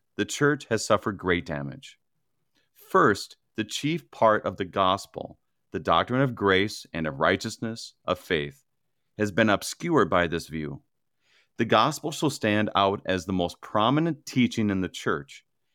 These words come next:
in order that Christ's merit may be well known and faith,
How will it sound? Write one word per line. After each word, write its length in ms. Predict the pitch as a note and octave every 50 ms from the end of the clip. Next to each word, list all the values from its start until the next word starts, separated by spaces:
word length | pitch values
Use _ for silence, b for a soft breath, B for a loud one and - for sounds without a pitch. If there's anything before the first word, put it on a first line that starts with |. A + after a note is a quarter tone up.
| _ _
in 140 | - G2+ A2
order 240 | A2 A2+ C3 C3+ D3+
that 220 | B2 A2+ G2 F#2
Christ's 520 | - - - A#2+ A#2+ C#3 E3 D3 - - -
merit 520 | A#2+ B2 B2 A#2 G#2+ F#2 E2+ F2+ - F#2+
may 240 | G2 G2 G2+ A2 B2+
be 180 | B2 B2+ A#2 G#2
well 300 | F#2 F#2+ G2+ A2 C3 C3+
known 420 | B2+ A2 G2+ G2+ G#2+ A#2 A#2 A#2 -
and 200 | G2 F#2+ F2+ F2
faith, 540 | - - - - C3 B2+ C#3 D#3 E3 -